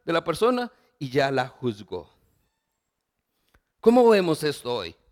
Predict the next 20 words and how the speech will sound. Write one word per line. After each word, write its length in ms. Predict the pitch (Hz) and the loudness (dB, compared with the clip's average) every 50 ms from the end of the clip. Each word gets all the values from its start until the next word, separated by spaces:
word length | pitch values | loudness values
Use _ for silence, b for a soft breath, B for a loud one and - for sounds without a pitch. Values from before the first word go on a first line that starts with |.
| _ _ | _ _
Déjeme 340 | _ - 175 190 196 190 185 | _ -4 -2 0 0 0 0
darle 240 | 185 180 180 180 180 | 0 0 -2 -2 -2
el 160 | 175 165 - | -4 -4 -4
caso 380 | - - 156 165 147 - 143 127 | -6 -6 -6 -6 -6 -6 -6 -6
aquí 220 | - - 165 156 | -6 -4 -6 -4
mismo 340 | 151 151 151 135 131 131 123 | -2 -2 -2 -2 -4 -4 -4
donde 180 | 123 120 107 | -4 -6 -8
estamos. 540 | 104 - - 104 92 95 92 _ _ _ _ _ _ _ _ b b b b b b b | -10 -12 -12 -14 -16 -16 -18 _ _ _ _ _ _ _ _ b b b b b b b
El 140 | 180 196 | 0 0
estar 280 | 202 180 - 233 240 226 | 0 0 0 -2 -2 -2
siempre 380 | - 226 247 254 - - - - | 0 -2 -2 -2 0 -2 -2 0
con 140 | - 214 | 0 0
las 100 | 190 180 | 0 0
mismas 320 | 190 208 226 226 233 214 - | 0 -2 -2 -2 -2 -4 -4
personas 580 | - 180 156 - 226 254 262 269 - 269 - | -4 -8 -4 -2 -2 0 0 -2 -4 -4 -10
podría 400 | - _ 170 165 165 160 170 165 | -16 _ -6 -4 -2 0 0 0
verse 280 | 165 170 170 160 165 180 | 2 0 -2 -2 -2 -4
entonces 440 | 165 143 - 156 160 143 170 147 - | -6 -4 -4 -4 -4 -4 -6 -8 -6
como 240 | - 156 147 147 143 | -6 -4 -4 -2 -2
favoritismo. 640 | 156 160 156 156 151 165 - 202 214 190 190 147 | 0 -2 -2 -2 -2 -6 -8 -10 -12 -12 -14 -16